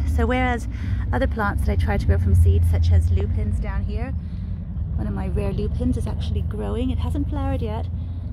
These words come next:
I also sowed it from seed last year, but they get really eaten and munched by all kinds of slugs and snails, whereas the foxgloves are usually untouched. And they're so delightful. I've got a few sunflowers here which are growing slowly but surely,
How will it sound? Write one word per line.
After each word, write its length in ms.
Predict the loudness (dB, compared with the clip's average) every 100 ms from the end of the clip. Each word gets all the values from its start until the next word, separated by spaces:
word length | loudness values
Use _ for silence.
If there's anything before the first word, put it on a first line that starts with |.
| -8 -6
I 80 |
also 160 | -8 -6
sowed 200 | -6 -6
it 120 | -6
from 180 | -6 -8
seed 260 | -8 -8 -6
last 360 | -6 -6 -6
year, 220 | -4 -6 -6 -8 -12 -12
but 120 | -8
they 120 | -8
get 180 | -8 -8
really 380 | -6 -4 -2 -4
eaten 380 | -6 -8 -8 -8
and 160 | -6 -4
munched 460 | -6 -8 -12 -12 -14 -14 -12 -12 -10
by 120 | -8
all 100 | -8
kinds 340 | -6 -6 -6
of 140 | -8 -10 -10 -10 -12 -12 -12
slugs 320 | -8 -6 -6 -6
and 140 | -8
snails, 460 | -6 -8 -8 -8 -8 -10 -10 -8
whereas 460 | -8 -6 -6 -6 -8 -10 -10
the 60 | -10
foxgloves 580 | -8 -8 -8 -8 -6 -6
are 40 |
usually 400 | -6 -6 -6 -8
untouched. 720 | -4 -6 -4 -8 -8 -10 -14 -16 -16 -14 -14 -14 -16 -16 -16 -16 -16 -18 -20 -20 -20 -20 -20 -20 -20 -14
And 100 | -12
they're 80 | -12
so 300 | -12 -12 -10
delightful. 600 | -10 -16 -16 -18 -16 -16 -20 -20 -20 -20
I've 60 | -14
got 120 | -14
a 40 |
few 140 | -10 -12
sunflowers 580 | -10 -10 -8 -10 -12 -12
here 160 | -12
which 180 | -12 -12
are 60 | -14
growing 260 | -10 -10
slowly 360 | -10 -10 -8 -8
but 140 | -10
surely, 320 | -10 -8 -6